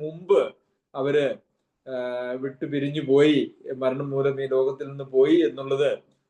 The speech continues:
ഒരിക്കലും മനുഷ്യന്റെ ഉയർപ്പിന് തടസ്സമായിട്ടുള്ള ഒരു കാര്യമല്ല. ഉയർപ്പിനെ കുറിച്ചുള്ളതായിട്ടുള്ള അല്ലെങ്കിൽ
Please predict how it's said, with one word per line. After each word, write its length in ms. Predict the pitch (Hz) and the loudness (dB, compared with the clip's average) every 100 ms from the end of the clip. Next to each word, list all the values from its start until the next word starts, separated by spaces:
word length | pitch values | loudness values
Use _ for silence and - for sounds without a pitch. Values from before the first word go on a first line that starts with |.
| - | -8
ഒരിക്കലും 440 | 151 160 185 190 | -6 -4 -2 -2
മനുഷ്യന്റെ 400 | 165 165 160 180 | -2 -6 -8 -4
ഉയർപ്പിന് 500 | 170 170 196 190 226 | 0 2 2 0 -2
തടസ്സമായിട്ടുള്ള 1120 | 214 175 156 160 190 170 165 165 160 156 170 - - | 0 -2 -4 -6 -6 -4 -2 -4 -6 -8 -8 -10 -8
ഒരു 100 | 156 135 | -6 0
കാര്യമല്ല. 760 | 143 160 156 135 139 127 - _ _ _ 147 | 2 2 0 -2 -2 -4 -8 _ _ _ -4
ഉയർപ്പിനെ 420 | 160 160 170 175 | -2 -2 -4 -4
കുറിച്ചുള്ളതായിട്ടുള്ള 960 | 170 160 165 156 151 151 151 143 160 | -4 -6 -6 -2 0 2 0 -2 -4
അല്ലെങ്കിൽ 420 | 185 151 151 151 | -4 -2 -2 -2